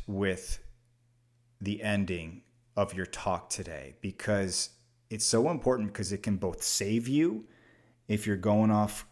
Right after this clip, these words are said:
keel a little bit, or it can seal the deal. It can only reemphasize your message and drive that home and really leave the person you're s-, speaking to or the group you're speaking before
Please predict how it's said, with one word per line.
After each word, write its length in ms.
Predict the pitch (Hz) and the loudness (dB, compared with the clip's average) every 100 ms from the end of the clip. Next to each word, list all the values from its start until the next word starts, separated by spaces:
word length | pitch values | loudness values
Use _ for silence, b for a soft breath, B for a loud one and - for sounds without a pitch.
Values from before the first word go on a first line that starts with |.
| _ _ _ _ _ _ _ | _ _ _ _ _ _ _
keel 300 | - 117 123 | 0 4 4
a 80 | 127 | 4
little 160 | 151 | 4
bit, 400 | 175 101 107 - - _ - | 2 2 2 0 -16 _ 2
or 560 | 131 165 120 120 156 - _ _ _ _ - | 6 6 6 4 0 -6 _ _ _ _ -4
it 100 | 131 | 0
can 160 | 135 | 2
seal 300 | 120 - 214 | 2 4 4
the 80 | 170 | 2
deal. 360 | 113 143 90 - b b b b | 4 4 2 -4 b b b b
It 80 | 120 | 0
can 100 | 113 | 6
only 220 | 127 127 | 6 8
reemphasize 920 | 107 120 120 117 113 - 98 90 85 - | 6 6 8 6 4 4 4 2 -2 -2
your 120 | 101 | 4
message 560 | 104 107 95 82 - B B B | 4 4 0 -6 -8 B B B
and 160 | 101 101 | -2 0
drive 380 | 92 101 101 98 | 6 8 8 8
that 160 | 98 | 4
home 460 | 95 101 101 87 82 B B B | 4 2 2 0 -4 B B B
and 180 | 95 92 92 226 | -12 -12 -14 -12
really 680 | 240 214 190 170 143 123 113 | -4 2 4 4 4 4 2
leave 760 | 104 104 110 104 98 92 85 - | 2 2 4 2 2 -2 -6 -10
the 80 | 104 | -6
person 460 | 110 101 - 98 | -2 -2 0 0
you're 80 | 98 | 0
s-, 140 | 92 - _ _ | -4 -6 _ _
speaking 440 | - - 101 104 98 | -6 -2 -2 -2 -6
to 260 | - 92 | -4 -4
or 60 | 95 | -4
the 120 | 92 | -4
group 300 | 90 104 98 | -4 -2 -2
you're 80 | 95 | -4
speaking 440 | - 104 95 95 | -4 -4 -6 -6
before 500 | 87 - 95 90 85 | -8 -6 -4 -2 -2